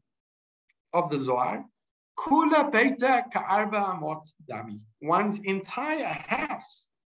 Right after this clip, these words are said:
is considered four cubits. And then he says, "Aval en nismoch al ze ki im bishat adchak," meaning that according to the Mishnah Berurah, lechatchila, one should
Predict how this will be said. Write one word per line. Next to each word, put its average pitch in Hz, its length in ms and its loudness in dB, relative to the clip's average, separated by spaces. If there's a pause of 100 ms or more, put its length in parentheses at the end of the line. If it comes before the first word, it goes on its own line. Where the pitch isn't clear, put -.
(400)
is 147 180 -6
considered 160 840 -2 (260)
four - 280 2
cubits. - 640 -8 (720)
And 143 160 -6
then 285 140 -2
he 262 100 2
says, 208 280 0
"Aval 180 300 2
en 226 140 0
nismoch 202 380 -4
al 190 80 2
ze 180 160 -2
ki 185 200 -10
im 170 100 -8
bishat 156 320 -4
adchak," - 320 -14 (180)
meaning 208 400 -2 (300)
that 180 120 4
according 359 280 0
to 277 80 -4
the 262 60 -2
Mishnah 233 300 -4
Berurah, 185 500 4 (440)
lechatchila, 262 680 -2
one 208 240 0
should 214 320 -4